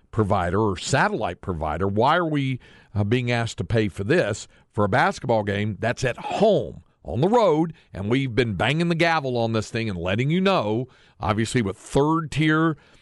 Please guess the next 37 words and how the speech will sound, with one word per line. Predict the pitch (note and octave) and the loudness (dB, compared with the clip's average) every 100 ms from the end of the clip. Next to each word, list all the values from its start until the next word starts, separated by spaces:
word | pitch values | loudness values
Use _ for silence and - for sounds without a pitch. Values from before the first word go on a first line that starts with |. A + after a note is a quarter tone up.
| _ | _
televising | - B2 C3+ C#3 C#3 D#3 | 0 2 2 2 0 -2
rights, | D3 C3+ D3 - | 0 0 -2 -2
Texas | A#2+ - C3 B2 | -2 -2 -2 0
has | A#2 G2+ | 0 0
no | A#2+ | 0
right | A#2+ C#3 F#3 | 2 2 0
to | C3+ | -2
that | B2+ B2+ | -4 -2
when | A#2+ | -2
they're | A2 A2+ | 0 0
on | A#2 | 0
the | A#2+ | 0
road. | C#3 G3+ G2+ B1 | 2 4 2 -4
It | D#2+ D2+ | -10 -4
belongs | F#2+ G2 A2 G#2+ A2 A#2 - - - - - _ | 0 2 4 4 2 -2 -6 -14 -20 -20 -20 _
to, | - A#2+ A2+ G2+ G2 F#2+ | 0 2 4 2 2 2
uh, | F#2 F#2+ _ _ | 0 -2 _ _
you | - G2 | -4 -2
know, | E2+ F2+ | -2 -4
d-, | F2 G2 | -2 -4
to | F2 A2+ | -4 -2
the | G#2+ A2+ | 0 2
individual | A2 A2 F#2 G2 F2+ - _ | 2 0 0 0 0 -4 _
school | - - E3 D#3 G#2+ | -10 -4 0 2 0
on | D#2 | -2
that. | A1+ - _ _ _ _ _ _ _ _ _ | -8 -14 _ _ _ _ _ _ _ _ _
However, | - A#2 C#3+ F#3+ A3 C#2 - _ _ _ _ _ _ _ _ - - _ _ _ _ _ _ | -4 0 2 2 0 -4 -18 _ _ _ _ _ _ _ _ -20 -20 _ _ _ _ _ _
through | - B2 D#3 A#3+ A#3 | -8 0 2 4 2
an | E3 | 2
agreement | A2+ G#2+ F3 D3 F2+ - | -2 -2 0 0 -4 -4
with | G2 | -2
the | G#2 | 0
Big | C#3 D#3 | 0 2
Twelve | D3 A#2 | 0 0
Conference, | - D3 C#3 - - - | -2 -2 -2 -6 -10 -6
and | |
I, | F#2 | -4